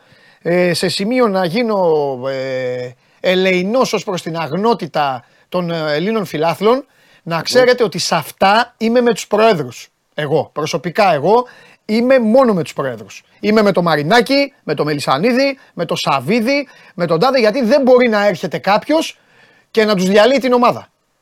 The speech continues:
Speaker 1: Με την καλή έννοια. Μπορεί να τους τη φτιάξει την ομάδα. Ο Αλμέιδα την έφτιαξε την ομάδα του Μελισανίδη. Αλλά θα μπορούσε να είχε άλλο αποτέλεσμα. Πρέπει οι διοικήσεις, καλά, εντάξει, εγώ δεν είμαι και κριτήριο κιόλας, γιατί, όπως έχω πει, αν ήμουν πρόεδρος, θα διώχνα τον προπονητή κάθε μήνα.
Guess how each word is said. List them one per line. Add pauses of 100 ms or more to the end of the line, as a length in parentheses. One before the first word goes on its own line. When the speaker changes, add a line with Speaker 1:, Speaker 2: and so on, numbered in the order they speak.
Speaker 1:
Με
την
καλή
έννοια.
Μπορεί
να
τους
τη
φτιάξει
την
ομάδα.
Ο
Αλμέιδα
την (120)
έφτιαξε
την
ομάδα
του
Μελισανίδη. (360)
Αλλά
θα
μπορούσε
να
είχε
άλλο
αποτέλεσμα. (500)
Πρέπει
οι
διοικήσεις, (140)
καλά,
εντάξει,
εγώ
δεν
είμαι
και
κριτήριο
κιόλας,
γιατί,
όπως
έχω
πει,
αν
ήμουν
πρόεδρος,
θα
διώχνα
τον
προπονητή
κάθε
μήνα.